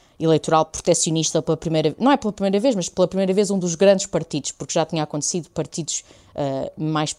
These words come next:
ah, portanto, pessoas mais, ah, pe-, ah, candidatos de, de terceiro partidos terem feito campanhas protecionistas. Mas, de facto, pela primeira vez houve essa, ah, questão de, ah, ah, os candidatos presidenciais fazerem campanhas protecionistas, isto é,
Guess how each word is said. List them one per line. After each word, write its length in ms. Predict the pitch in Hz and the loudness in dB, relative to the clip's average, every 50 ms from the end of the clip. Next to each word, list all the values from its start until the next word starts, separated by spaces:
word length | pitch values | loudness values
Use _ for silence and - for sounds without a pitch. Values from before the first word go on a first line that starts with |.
| - | -8
ah, 220 | - 131 135 - - | -6 -6 -6 -6 -8
portanto, 320 | - - 156 143 139 - _ | -6 -4 -4 -4 -4 -6 _
pessoas 280 | - - 175 165 156 151 | -6 -2 0 0 0 0
mais, 420 | 156 143 143 131 - - - - - | -2 -4 -4 -4 -6 -6 -8 -8 -6
ah, 160 | - - - | -6 -6 -6
pe-, 200 | - - - - - | -6 -8 -8 -4 2
ah, 460 | 156 165 160 156 151 147 151 151 - - | 4 4 4 4 4 2 0 -2 -4 -2
candidatos 480 | - 180 185 180 196 180 180 - - | 0 2 4 4 2 2 0 -2 -6
de, 140 | 156 151 147 | -4 -4 -4
de 300 | 131 - - 156 139 147 | -4 -6 -8 -10 -8 -8
terceiro 360 | 135 - - - 165 151 156 | -8 -6 -2 0 0 -2 -2
partidos 420 | - - - 147 - - 226 214 - | -4 -8 -8 -4 -2 -2 -2 -2 0
terem 240 | - 180 160 156 147 | 0 0 0 0 -2
feito 260 | - - 170 165 - | -2 -2 -2 -2 -2
campanhas 380 | - 151 135 - 165 165 147 | -2 -4 -2 -2 -2 -2 -4
protecionistas. 840 | - - - - 160 143 - - 151 143 131 120 - - - - - - - - - - - - - | -8 -10 -6 -4 -2 -2 0 -2 -2 -2 -4 -4 -6 -8 -10 -12 -12 -16 -18 -20 -20 -20 -20 -8 0
Mas, 280 | 185 196 208 220 214 | 2 4 4 4 2
de 100 | - - | 0 -2
facto, 300 | - - 196 185 - - | -2 0 -2 -2 -2 -4
pela 200 | - 208 196 196 | 0 2 2 2
primeira 320 | 190 190 180 175 170 160 160 | 2 0 0 0 0 2 2
vez 280 | 160 180 185 180 - - | 2 2 0 0 0 2
houve 260 | 185 190 180 175 180 | 2 2 4 4 4
essa, 400 | 180 180 180 - - 170 160 156 - - - - - - _ - | 2 2 0 -2 -2 -2 -2 -2 -4 -14 -20 -20 -20 -16 _ -6
ah, 80 | - | -6
questão 560 | - - - - - - 214 202 208 220 214 | -6 -4 -4 -2 2 4 6 6 6 4 0
de, 300 | 185 160 180 196 208 208 208 - - _ _ - | 0 2 2 4 4 2 0 -4 -14 _ _ 0
ah, 380 | - 165 165 160 156 156 156 - - | 4 4 6 6 6 4 2 0 0
ah, 300 | - 156 156 151 - - - | 0 2 2 2 2 0 -2
os 160 | - 180 - | -4 -6 -6
candidatos 520 | - - 185 170 175 185 190 180 - - - | -2 0 0 2 6 6 6 6 4 0 -6
presidenciais 640 | - - 139 143 139 151 151 - - 196 185 180 | -8 -8 -6 -2 -2 0 0 2 4 4 4 4
fazerem 340 | - 185 170 165 190 185 170 | 2 0 0 2 2 0 0
campanhas 480 | 170 170 156 156 180 170 175 165 156 - | -2 -4 -4 -2 0 0 0 0 -4 -6
protecionistas, 680 | - - - - 156 - - 180 208 226 220 - 185 180 | -10 -6 -2 -2 -2 0 2 2 2 2 2 0 0 -2
isto 280 | 185 - - - 185 190 | -2 -2 -2 2 4 6
é, 180 | 185 190 190 | 6 6 4